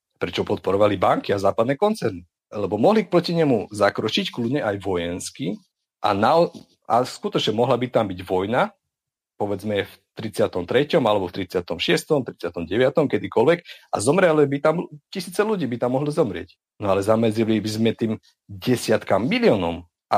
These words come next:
obrovským ekonomickým škodám celej Európe. Čiže tuto sú tie paralely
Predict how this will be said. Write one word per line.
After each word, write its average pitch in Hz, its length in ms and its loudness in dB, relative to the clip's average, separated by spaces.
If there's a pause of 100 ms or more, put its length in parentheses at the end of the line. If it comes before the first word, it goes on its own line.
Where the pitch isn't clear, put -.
obrovským 117 480 0
ekonomickým 107 560 -2
škodám 95 480 0 (140)
celej 110 260 2
Európe. 135 560 2 (240)
Čiže - 560 2
tuto 180 240 2
sú 160 160 2
tie 110 320 2 (400)
paralely 101 720 4